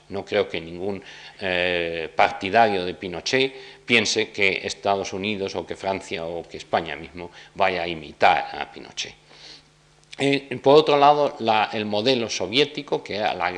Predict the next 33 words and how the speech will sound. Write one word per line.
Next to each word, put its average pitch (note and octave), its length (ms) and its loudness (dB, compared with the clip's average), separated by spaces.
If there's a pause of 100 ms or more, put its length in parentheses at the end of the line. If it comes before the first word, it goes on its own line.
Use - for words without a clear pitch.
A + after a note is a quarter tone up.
(100)
otra B2+ 340 2
gran G2 260 -4
esperanza G2+ 640 -6
que, F#2 240 -8 (320)
eh, G2 120 -10
movió F#2+ 500 0
a - 160 -8
tantos B2 380 -2
intelectuales, F#2 800 -2 (160)
incluso F#2+ 420 -4
en F#2+ 60 -4
los F2+ 140 -8
peores A2+ 560 2
años G2 320 -4
del F2 180 -10
estalinismo, F#2 800 -6
a F2 100 -6
defender E2+ 560 -6
el F2 60 -12
modelo E2+ 380 -10
soviético, A#2+ 640 -6 (320)
también G#2 400 2
ha F2+ 120 0
perdido F2 540 -4
su E2+ 220 -8
vigencia. - 500 -14 (480)
Quizá - 500 2
el G2 160 -6
gran A2 220 -2
problema G2+ 460 -4
que F#2 80 -6
tenemos G2+ 440 -10
hoy A#2 220 -4